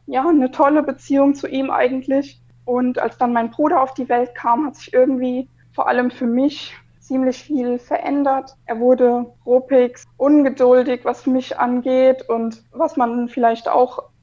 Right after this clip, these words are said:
noch erwähnen sollte, ist, dass ich durch meine Behinderung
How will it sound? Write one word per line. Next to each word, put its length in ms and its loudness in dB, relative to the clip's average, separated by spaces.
noch 320 -2
erwähnen 600 0
sollte, 460 0
ist, 320 -6
dass 180 -12
ich 260 -4
durch 180 -8
meine 280 0
Behinderung 720 -2